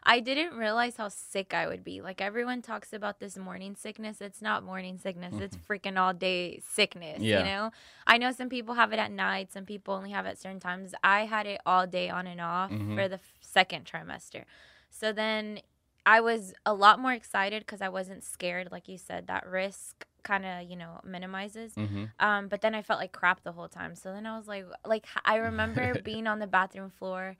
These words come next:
Speaker 1: hugging the toilet, throwing up, getting up. Tito would always run into the bathroom when I threw up, and I would just cry and tell him, "I don't wanna do this." And then it felt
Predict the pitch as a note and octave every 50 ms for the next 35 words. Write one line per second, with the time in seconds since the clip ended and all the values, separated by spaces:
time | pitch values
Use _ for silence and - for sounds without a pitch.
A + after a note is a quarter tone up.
0 | _ _ _ _ _ _ _ - - A#3 A#3+ B3 B3+ C4+ C4 B3+ B3+ B3 - -
1 | A3+ G#3 G3+ G3+ G3+ G3+ G3 G3 G3 G3 - - _ _ _ _ _ - A3+ A#3
2 | A#3+ B3 A#3+ A#3 G#3+ G3+ G#3 G3+ G#3 - G#3 G#3+ A3 A#3 A3 G#3 G3 G3+ G3+ G3+
3 | - - - - G#3+ A3+ A3+ A3 G#3+ G3+ G3+ G#3 G#3+ F#3+ F#3 G3 G3 G3+ G3+ G3+
4 | - G#3 G#3+ F#3+ G3 F#3 F#3 F#3 - G3 F#3+ F#3+ F#3 F#3 F3+ F#3 F#3 - G3 F#3+
5 | F#3 F3+ F3 F#3 F3+ - F#3+ F#3+ F#3+ G3 - - - F3+ F#3 F#3 F#3 F#3 F3+ F#3
6 | F#3 - - - - F#3 F3+ F3+ F3 F3 F3+ F3+ - F3 F3 F3+ F3+ F3+ F3 E3+
7 | F3 E3+ E3 - D#3+ E3 E3+ E3 E3 E3 D#3+ - - - - - - - - -
8 | _ - - - - _ _ - - A3+ A3 G#3+ G#3+ G3+ - - - - G#3 G3+
9 | G3 F3+ -